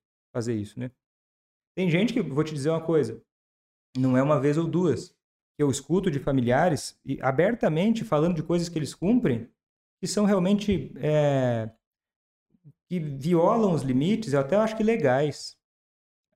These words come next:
Por exemplo, agressão física. Tem gente que se orgulha quase de falar isso. "Ah, não, eu fico com raiva e eu agrido fisicamente."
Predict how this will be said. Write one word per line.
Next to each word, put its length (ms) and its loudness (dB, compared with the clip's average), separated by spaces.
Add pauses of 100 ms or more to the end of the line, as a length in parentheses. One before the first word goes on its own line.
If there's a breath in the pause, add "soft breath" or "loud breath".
(140)
Por 120 2
exemplo, 260 2
agressão 400 0
física. 600 -4 (100)
Tem 100 -6
gente 180 -4
que 80 -6
se 140 -6
orgulha 420 0
quase 280 -2
de 60 -10
falar 240 -4
isso. 260 -8 (380)
"Ah, 140 0
não, 220 2
eu 80 2
fico 240 -10
com 140 0
raiva 480 0
e 60 0
eu 80 4
agrido 720 -2
fisicamente." 800 -2